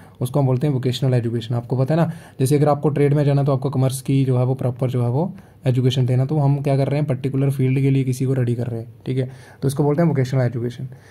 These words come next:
मैनेजिंग कमेटी हो गया, जैसे आरआई जो हमारे होते हैं, Regional Institute of Education, ठीक है, and Advisory Board of Department of एनआईई, यानी National Institute of Education।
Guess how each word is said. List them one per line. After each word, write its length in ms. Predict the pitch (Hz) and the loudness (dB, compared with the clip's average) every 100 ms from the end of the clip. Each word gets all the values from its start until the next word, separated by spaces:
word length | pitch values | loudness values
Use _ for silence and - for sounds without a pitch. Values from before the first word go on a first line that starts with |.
| - - - | -20 -2 4
मैनेजिंग 340 | 175 180 208 | 6 6 4
कमेटी 260 | 190 180 190 | 4 4 6
हो 80 | 175 | 6
गया, 100 | 160 | 4
जैसे 200 | 165 175 | 2 2
आरआई 400 | 143 156 160 160 | 4 4 4 4
जो 80 | |
हमारे 200 | 156 151 | 2 2
होते 140 | 147 147 | 2 0
हैं, 60 | 139 | 2
Regional 220 | 151 147 | 2 0
Institute 320 | 147 143 143 | -2 -2 0
of 120 | 139 | 2
Education, 440 | 139 131 131 135 139 - | 2 0 -2 -2 -4 -4
ठीक 140 | 117 | -4
है, 140 | 123 120 - - - 117 | -2 -4 -10 -20 -8 -2
and 220 | 117 120 120 | 0 2 0
Advisory 440 | 123 127 135 143 | 2 2 2 0
Board 140 | 127 131 | 0 0
of 120 | 120 | 0
Department 520 | 120 120 120 147 165 - - 120 | -2 -2 0 0 -2 -6 -8 -4
of 240 | 123 139 - | -4 -4 -6
एनआईई, 680 | 123 127 127 117 117 - 120 110 110 - - - - - - | -4 -4 -4 -6 -6 -4 -4 -4 -8 -16 -20 -20 -20 -20 -6
यानी 120 | 123 123 | 0 0
National 280 | 120 139 | 0 -2
Institute 320 | 131 135 127 117 | -2 -4 -4 -2
of 80 | 110 | -4
Education। 400 | 110 104 - | -4 -8 -12